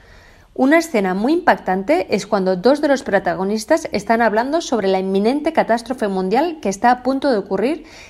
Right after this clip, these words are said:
y de cómo nadie en el mundo de las finanzas parece ser consciente de ello. Mientras ellos hablan, un conserje escucha la conversación como si estuvieran hablando de algo banal y sin importancia. En definitiva, Margin Call es una película muy instructiva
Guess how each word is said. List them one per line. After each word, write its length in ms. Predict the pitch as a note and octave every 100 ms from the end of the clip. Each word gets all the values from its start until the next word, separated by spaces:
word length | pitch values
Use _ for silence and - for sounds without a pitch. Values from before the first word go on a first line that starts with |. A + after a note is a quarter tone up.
| -
y 80 | F#3+
de 140 | F#3+
cómo 260 | G#3 G3 F#3
nadie 500 | G3+ C#4 D#4 F#4 G4+
en 140 | - G3+
el 120 | F#3+
mundo 320 | A3+ A#3 G3
de 80 | F#3
las 160 | F3+
finanzas 460 | - G#3 B3 D#4+ E4+
parece 360 | - G#3 G#3+ G3
ser 180 | G3
consciente 520 | F#3+ F3+ - C4+ D4 G#3
de 120 | F3+
ello. 280 | E3+ - - - - - - -
Mientras 380 | G#3 G3 G3 A#3+
ellos 260 | B3 C4
hablan, 260 | B3 C#4 F#4+ - A#3+
un 160 | C#4
conserje 520 | D4 C4+ - G3+ G3
escucha 400 | G3 - C4 A3+
la 100 | F#3
conversación 640 | F3+ F#3 F#3 F#3+ G3+ C#4+ F#4 - - -
como 180 | G#3+
si 120 | G3 G3+
estuvieran 420 | F#3+ G3+ A#3+ C4+
hablando 380 | A3 C4 D4+ A3+
de 120 | G3+
algo 220 | A#3+ A#3+
banal 440 | F#3+ F#3 C4+ F#4+ -
y 100 | A#3
sin 160 | A3
importancia. 720 | G3+ F#3+ F3+ - F3+ F3 F3+ - - - - - -
En 100 | G#3+
definitiva, 580 | G3 G#3 G3+ F#3+ C#4 E4+
Margin 380 | A#3 A3+ A3+ G#3+
Call 180 | D4
es 140 | D4+ -
una 260 | F#3+ F3+
película 380 | G3 G#3+ A#3 D#4+
muy 240 | A#3+ A3+ D#4
instructiva 640 | D#4+ B3+ G#3+ A#3 C#4+